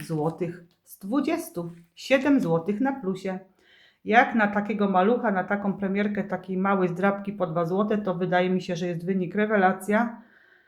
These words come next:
Bo ja tu się nastawiałam, że może będzie kilka zwrotów i będzie minus. Wcale bym się nie zdziwiła,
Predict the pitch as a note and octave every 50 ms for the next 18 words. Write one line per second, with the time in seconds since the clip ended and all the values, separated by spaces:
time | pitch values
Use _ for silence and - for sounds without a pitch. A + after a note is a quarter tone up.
0 | _ _ _ _ - F#3+ G3 G3+ G3+ G3+ - G3+ G3 F#3+ G3 - - G3 G3 G3+
1 | G3 G3 G3 F#3 G3+ F#3+ G3 F#3+ F#3+ G3+ G3 F#3+ F#3 E3+ F#3+ - - G3+ G3 G3+
2 | F#3 F3 F3+ F3 G3 G#3 G#3 G#3 A3 G#3 - - - G3 - F#3+ F#3 F#3+ F3 F#3
3 | F3+ F3+ F3+ - - - _ _ _ _ _ _ _ _ _ _ _ G3+ G#3 G3+
4 | G3 G3+ G#3+ A3+ A3 - - - - - _ _ _ _ _ - G3+ G3 G3 G3
5 | G3 F#3+ F#3+ - G3 F#3 F#3+ F#3+ G3 F#3+ - - G3 G3+ F#3+ F#3+ F#3 F3+ F#3 G3
6 | A#3 - - - -